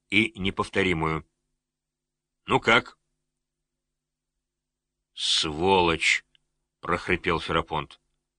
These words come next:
«Вот видишь, не можешь». «Ненавижу».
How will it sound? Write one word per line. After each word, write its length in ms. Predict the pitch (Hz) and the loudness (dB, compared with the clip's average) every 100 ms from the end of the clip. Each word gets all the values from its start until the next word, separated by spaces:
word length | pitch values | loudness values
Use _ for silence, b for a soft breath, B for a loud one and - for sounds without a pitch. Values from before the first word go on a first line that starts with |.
| _ _ _ _ _ _ _ _ _ _ _ - | _ _ _ _ _ _ _ _ _ _ _ 0
«Вот 260 | 85 165 | 6 6
видишь, 640 | 147 226 175 110 - - - _ _ _ _ _ _ _ _ | 6 4 4 4 4 0 -4 _ _ _ _ _ _ _ _
не 240 | - 76 170 | -10 0 4
можешь». 560 | 156 208 - - - _ _ _ _ _ _ _ _ _ _ | 4 2 0 -4 -6 _ _ _ _ _ _ _ _ _ _
«Ненавижу». 1200 | 65 65 85 85 87 92 78 95 87 73 82 73 | -14 0 0 2 2 2 0 -4 -4 -2 -2 -4